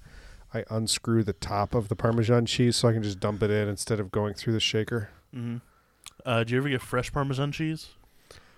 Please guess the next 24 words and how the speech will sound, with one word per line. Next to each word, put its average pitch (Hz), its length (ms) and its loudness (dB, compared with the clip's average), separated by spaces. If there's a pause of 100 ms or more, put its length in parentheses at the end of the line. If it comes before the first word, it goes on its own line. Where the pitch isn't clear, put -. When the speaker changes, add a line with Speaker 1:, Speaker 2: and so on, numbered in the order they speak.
(180)
Speaker 1:
Uh, 135 440 4
never 120 400 2
enough 110 480 2
because 113 320 0
they 110 180 2
have 110 220 0
to 120 60 -4
s-, - 180 -2 (520)
do 120 160 2
it 120 100 0
for 98 280 -4
you. 110 240 0 (240)
Like, 110 200 -2
Speaker 2:
Well, 123 100 -2
I'm 170 80 -2
talking, 165 260 0
like, 120 220 -4
buy 117 180 0
it 117 80 0
at 107 100 -2
the 101 60 -12
store. 95 440 -6
Speaker 1:
Oh, 107 260 -4
no. 101 260 -6